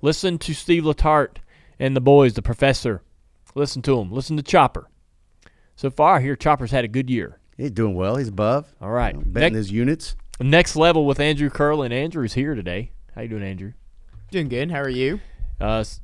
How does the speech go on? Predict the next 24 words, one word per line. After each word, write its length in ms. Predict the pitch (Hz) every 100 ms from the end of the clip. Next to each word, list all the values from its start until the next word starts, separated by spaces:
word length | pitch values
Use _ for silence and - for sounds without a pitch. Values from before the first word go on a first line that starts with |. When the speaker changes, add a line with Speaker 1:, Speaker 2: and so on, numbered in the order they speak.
| -
Speaker 1:
so 80 | 135
you 120 | 131
got 160 | 151 143
a 20 |
new, 320 | 147 156 165
uh, 140 | 135 127
series 540 | - 156 143 131 113 -
out 240 | 139 135 -
now 520 | 131 131 139 156 160 - - - - - -
with 140 | - 120
the 60 | -
South 320 | - 170 -
Carolina 400 | 165 156 147 117
football 480 | - 165 - 143 135
coach, 480 | - 139 143 - -
Shane 400 | - - 160 165
Beamer. 480 | 120 147 180 110 90 _ _ _ _ _ _ - - _ -
But 100 | 143
also, 300 | 190 - 175
you 160 | 151
got 140 | 160 151
a 20 |
special 460 | - 185 175 - 127
bonus 500 | 127 165 202 185